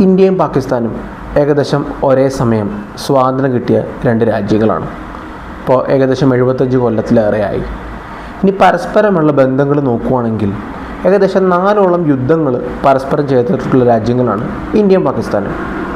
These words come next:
ഒന്ന് ആയിരത്തി തൊള്ളായിരത്തി നാൽപത്തെട്ടിലെ യുദ്ധം കാശ്മീരുമായിട്ട് ബന്ധപ്പെട്ട്, പിന്നെ ആയിരത്തി തൊള്ളായിരത്തി അറുപത്തഞ്ചിലെ യുദ്ധം, ആയിരത്തി തൊള്ളായിരത്തി എഴുപത്തി ഒന്നിലെ യുദ്ധം, പിന്നെ ആയിരത്തി തൊള്ളായിരത്തി തൊണ്ണൂറ്റി ഒമ്പതിലെ കാർഗിൽ യുദ്ധം. അപ്പോൾ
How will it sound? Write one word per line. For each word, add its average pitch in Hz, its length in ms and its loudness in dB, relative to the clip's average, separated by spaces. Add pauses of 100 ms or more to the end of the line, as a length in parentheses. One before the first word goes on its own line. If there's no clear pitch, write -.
(500)
ഒന്ന് 196 200 4
ആയിരത്തി 170 280 4
തൊള്ളായിരത്തി 160 360 2
നാൽപത്തെട്ടിലെ 139 640 2
യുദ്ധം 135 240 -2 (480)
കാശ്മീരുമായിട്ട് 139 580 2
ബന്ധപ്പെട്ട്, 131 400 0 (880)
പിന്നെ 180 200 2 (180)
ആയിരത്തി 165 320 4
തൊള്ളായിരത്തി 160 340 4 (140)
അറുപത്തഞ്ചിലെ 156 560 2
യുദ്ധം, 151 220 0 (1080)
ആയിരത്തി 170 300 4
തൊള്ളായിരത്തി 156 360 4 (160)
എഴുപത്തി 143 460 2
ഒന്നിലെ 143 320 2
യുദ്ധം, 139 220 0 (640)
പിന്നെ 175 220 4
ആയിരത്തി 151 220 0
തൊള്ളായിരത്തി 131 320 0 (280)
തൊണ്ണൂറ്റി 151 460 2
ഒമ്പതിലെ 123 360 0 (260)
കാർഗിൽ 110 420 0
യുദ്ധം. - 200 -6 (1080)
അപ്പോൾ 240 220 6